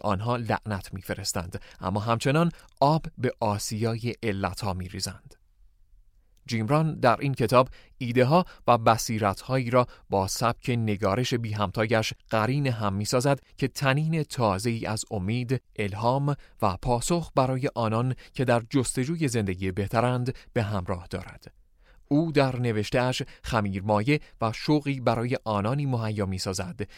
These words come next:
که فلسفه‌شان این است که زمانی می‌توانی بیشتر از آنچه داری داشته باشی که بیشتر از آن چیزی شوی که هستی. بگذارید واژگان به شما نزدیک شوند و شما را لمس کنند. بگذارید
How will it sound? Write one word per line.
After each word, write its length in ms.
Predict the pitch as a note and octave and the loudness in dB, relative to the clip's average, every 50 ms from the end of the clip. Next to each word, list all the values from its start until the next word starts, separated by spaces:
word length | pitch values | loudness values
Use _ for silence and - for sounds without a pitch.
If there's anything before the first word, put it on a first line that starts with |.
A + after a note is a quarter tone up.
| - - - | -20 -10 -4
که 140 | - A2+ | -2 -2
فلسفه‌شان 840 | G2+ - - G#2 G#2 G2+ - B2+ A#2 - E3+ E3+ D3+ - D#3 D3 C#3 - | -2 0 0 0 0 2 0 -2 -2 0 0 0 0 0 0 0 0 -2
این 200 | - C3+ B2 A#2 | -4 -2 0 0
است 280 | G2 F#2 F#2 - - A2+ - - - _ - | -2 -2 -2 -4 -6 -6 -8 -10 -16 _ -4
که 160 | - A#2+ A2 | -2 0 0
زمانی 640 | G2 G#2+ G#2+ B2 B2 B2+ D3 E3 F3 F3 E3+ E3+ D#3+ | 0 2 4 4 4 4 4 2 2 0 0 0 0
می‌توانی 600 | D3 D3 C3+ - C#3+ C3 A#2+ B2 A#2 A#2 A#2 A2+ - - - - _ | 0 0 0 2 4 4 4 4 2 0 -2 -4 -6 -12 -20 -12 _
بیشتر 400 | - B2+ B2 A#2 - - D#3+ D#3+ | -4 -4 -2 -4 -2 0 2 2
از 160 | D#3 D3+ C3+ - - _ | 2 2 0 -2 -4 _
آنچه 380 | C#3 C#3 C3+ C3 - - C3 A#2 | 0 0 0 -2 -2 -2 -2 -2
داری 480 | G#2+ G2+ A2 A2+ G2+ G2 A2 C3+ D3 | 0 2 4 4 4 4 2 -2 0
داشته 360 | C3 C#3 C3 B2 - - B2+ | 2 2 2 2 2 0 0
باشی 360 | A2 A2 G#2+ G#2 - A#2 G#2+ - - _ _ - - | 2 2 2 2 0 -2 -4 -4 -8 _ _ -4 2
که 120 | - C3 | 2 2
بیشتر 500 | G#2 G#2+ B2 C3 B2 - - - E3+ E3 | 2 2 0 -2 -2 -2 0 0 2 2
از 140 | D#3+ C#3 - - - | 2 0 0 -2 0
آن 200 | C#3+ C3+ B2+ B2+ | 0 0 0 0
چیزی 380 | - - - D#3 D3+ C3+ B2 A#2+ | -2 -2 0 0 0 0 0 -2
شوی 380 | G#2+ - B2+ A2+ G#2+ G#2+ G#2 - - - - | 2 4 4 4 4 2 -2 -4 -8 -10 -6
که 180 | - B2 G2 - | -4 -4 -4 -4
هستی. 440 | - G#2+ G2+ - - - E2+ - - _ _ _ _ _ _ _ _ _ _ _ _ _ _ _ - | -4 -6 -4 -4 -4 -6 -8 -14 -20 _ _ _ _ _ _ _ _ _ _ _ _ _ _ _ 0
بگذارید 440 | E3 F#3 F3+ - F#3+ F3+ F#3 F3+ - B2 | 2 2 4 4 2 2 2 -2 0 2
واژگان 540 | C3 C3 B2 - C3 A2+ B2+ C#3 C#3 G#2 | 4 4 4 4 2 2 2 0 0 0
به 80 | A#2 B2 | -2 -2
شما 280 | - - A#2 A2 A2+ A2+ | -2 0 0 0 0 2
نزدیک 380 | G#2+ G2 E2+ - - G#2+ - | 0 0 -2 -4 -6 -8 -4
شوند 360 | - B2+ A#2 C3 C3 C3 C3 - - - - | -2 -2 0 0 0 0 -2 -6 -12 -8 -6
و 80 | G#2+ G#2+ | -4 -4
شما 280 | - - A#2 G#2 G2 G2 | -4 -2 -2 -2 -2 0
را 100 | G2 G2+ | 0 0
لمس 360 | G2+ G#2 F#2 F2 F#2 - - | 0 -2 -2 -2 -4 -6 -6
کنند. 380 | - F#2+ F2 F2 - - - - _ _ _ - - | -4 -6 -8 -8 -12 -16 -20 -20 _ _ _ -8 -6
بگذارید 480 | G2+ G2 - B2+ A#2 A#2 B2+ C3 - | -6 -2 0 0 2 2 0 -2 -4